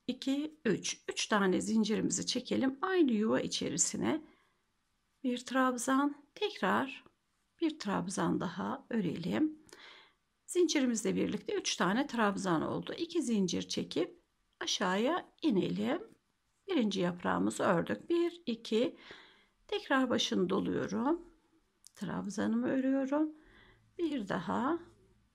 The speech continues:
iki trabzanımı ördükten sonra iki zincirimi çekip yuva içerisine giriyorum. Tekrar bir, iki tane zincirimi çekip yuvadan çıkıyorum. Bir ve iki.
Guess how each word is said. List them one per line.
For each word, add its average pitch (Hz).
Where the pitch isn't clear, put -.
iki 330
trabzanımı 185
ördükten 220
sonra -
iki 381
zincirimi 202
çekip -
yuva 294
içerisine 208
giriyorum. -
Tekrar 247
bir, 269
iki 294
tane 190
zincirimi 208
çekip -
yuvadan 214
çıkıyorum. -
Bir 262
ve 311
iki. -